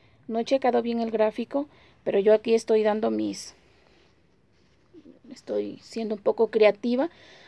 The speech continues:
por unirlo porque eran de dos piezas y quise hacerlo en circular, porque muchas amiguitas tienen esa inquietud de tejerlo en circular, pues aquí les estoy concediendo, amigas. Y una vez que lleguemos a nuestro frente, vamos a tejer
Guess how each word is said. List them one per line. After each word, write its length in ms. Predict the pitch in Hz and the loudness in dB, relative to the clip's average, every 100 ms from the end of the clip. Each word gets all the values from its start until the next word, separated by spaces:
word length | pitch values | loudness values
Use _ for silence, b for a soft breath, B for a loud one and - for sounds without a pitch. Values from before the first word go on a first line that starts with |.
| B - | B -2
por 160 | 202 | 0
unirlo 400 | 208 214 220 233 | 2 2 4 4
porque 240 | 233 196 214 | 2 0 0
eran 200 | 214 214 | 0 4
de 180 | 208 196 | 2 6
dos 280 | 220 226 | 4 4
piezas 540 | - 202 190 208 190 - b b b b b b _ | -2 0 2 0 -10 -16 b b b b b b _
y 60 | - | -16
quise 260 | 226 233 | -8 -4
hacerlo 300 | 208 214 214 | -2 0 -2
en 60 | 214 | -2
circular, 560 | 240 233 254 247 254 - _ _ _ | -4 -4 0 2 2 -2 _ _ _
porque 240 | - - 202 | -16 -12 -10
muchas 300 | 214 240 233 | -4 -4 -2
amiguitas 520 | 220 214 208 226 226 | -4 -4 -4 -4 -2
tienen 260 | 214 208 214 | -4 -4 -4
esa 200 | 214 233 | -2 -4
inquietud 440 | 226 226 - 233 | 2 0 2 2
de 140 | 220 | 2
tejerlo 400 | 208 196 208 202 | 2 0 -2 -2
en 80 | 214 | -2
circular, 500 | 196 226 247 240 240 | -4 -4 -2 -2 -2
pues 160 | 220 214 | -2 -6
aquí 240 | 196 208 | -6 -4
les 160 | 214 220 | -4 -4
estoy 300 | 202 - 196 | -8 -8 -8
concediendo, 580 | 208 202 208 208 196 196 | -8 -4 -2 -2 -4 -8
amigas. 420 | 196 - - _ b b b b b b b b | -10 -16 -20 _ b b b b b b b b
Y 140 | - 220 | -4 0
una 160 | 233 | 2
vez 160 | 233 233 | 2 2
que 80 | 240 | 2
lleguemos 460 | 226 226 226 - - | 2 2 -2 -4 -8
a 120 | 214 | -4
nuestro 340 | 220 233 277 | -2 2 2
frente, 480 | 262 285 262 247 262 b b - | 4 4 4 2 -4 b b -4
vamos 320 | 220 220 226 | 0 0 0
a 80 | 220 | 0
tejer 380 | 208 - 202 | -2 0 -2